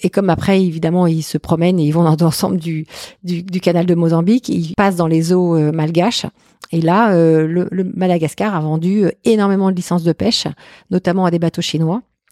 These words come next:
qui vont racler tout ce qu'ils trouvent. Et donc, euh, euh, d'une certaine manière, euh, nous, en interdisant, euh, la, la pêche, à, en ne vendant pas de licence de pêche, on protège les, les eaux, euh, les, les, nos voisins, en fait, les, les, les pays riverains.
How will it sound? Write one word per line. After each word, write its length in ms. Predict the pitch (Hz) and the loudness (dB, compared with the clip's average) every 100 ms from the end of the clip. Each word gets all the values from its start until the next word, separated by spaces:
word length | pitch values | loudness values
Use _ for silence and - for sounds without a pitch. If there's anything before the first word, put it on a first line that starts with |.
| - | -12
qui 140 | - 175 | -4 -2
vont 120 | 180 | 0
racler 300 | 170 170 220 | 0 0 0
tout 140 | 214 | -2
ce 60 | - | -6
qu'ils 100 | 170 | -6
trouvent. 300 | - 160 190 _ _ _ _ _ - | -6 -8 -8 _ _ _ _ _ -4
Et 80 | 190 | 0
donc, 240 | 202 208 | 2 4
euh, 240 | 190 175 - - 190 | 2 2 -4 -6 0
euh, 280 | 180 165 | 2 2
d'une 120 | 175 185 | 0 0
certaine 320 | 240 - 240 | 0 2 2
manière, 420 | 214 220 262 277 | 4 4 4 2
euh, 220 | 196 175 | 2 2
nous, 320 | 190 196 233 247 | 0 0 2 4
en 140 | 202 | 2
interdisant, 760 | 196 196 202 202 202 208 208 185 | 0 0 -2 0 0 0 0 0
euh, 280 | 165 156 | 0 0
la, 160 | 180 160 - - | -2 -6 -10 -12
la 140 | 160 156 | -10 -4
pêche, 380 | 196 185 - - _ | -2 0 -2 -6 _
à, 120 | - 165 175 185 | -8 -8 -8 -8
en 100 | 165 | 0
ne 120 | 175 | 2
vendant 340 | 180 262 233 | 2 2 0
pas 160 | 220 214 | 0 -2
de 60 | |
licence 300 | 185 175 180 | -2 -2 -2
de 80 | 165 | -2
pêche, 340 | 160 185 - - _ _ _ _ _ _ _ _ - | 0 0 -2 -6 _ _ _ _ _ _ _ _ -4
on 80 | 170 | -2
protège 440 | - 180 208 214 | 0 0 2 2
les, 200 | 180 180 | 2 2
les 340 | 180 175 180 175 | 0 -2 -2 0
eaux, 220 | 185 180 | 0 0
euh, 280 | 160 165 165 - - - _ | -2 -4 -8 -14 -20 -20 _
les, 260 | 185 175 170 | -2 0 0
les, 420 | 170 175 185 185 | -2 0 -2 0
nos 120 | 190 | 0
voisins, 340 | 190 190 165 247 | 2 2 2 0
en 80 | |
fait, 220 | 185 175 180 | -2 -4 -4
les, 60 | |
les, 220 | 165 165 165 | -4 -2 -4
les 120 | 170 | -6
pays 240 | 170 180 190 | -2 0 2
riverains. 320 | 175 160 143 | 0 -4 -10